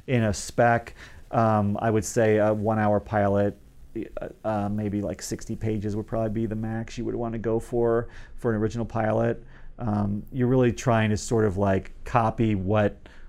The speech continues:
successful shows that are similar to yours would do in terms of length. So it's really helpful to read scripts, not just watch episodes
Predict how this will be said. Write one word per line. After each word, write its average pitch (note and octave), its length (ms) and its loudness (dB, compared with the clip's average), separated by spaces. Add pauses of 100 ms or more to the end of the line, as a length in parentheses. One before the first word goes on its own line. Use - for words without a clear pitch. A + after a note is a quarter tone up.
(480)
successful B2 600 2
shows A#2+ 360 4
that A2+ 100 2
are G2 60 -2
similar A2+ 400 2
to A2 160 -2
yours G#2+ 400 2 (240)
would A2 520 -2
do G2+ 320 2
in G#2+ 120 0
terms G#2 260 -2
of F#2+ 140 -2
length. G2+ 240 -4
So A#2+ 80 -4
it's - 80 -12
really C#3+ 180 2
helpful A2+ 320 0
to A#2 140 -2
read G#2 260 0
scripts, A#2 540 2
not A#2+ 200 2
just - 220 -8
watch G#2 300 2
episodes G#2 580 0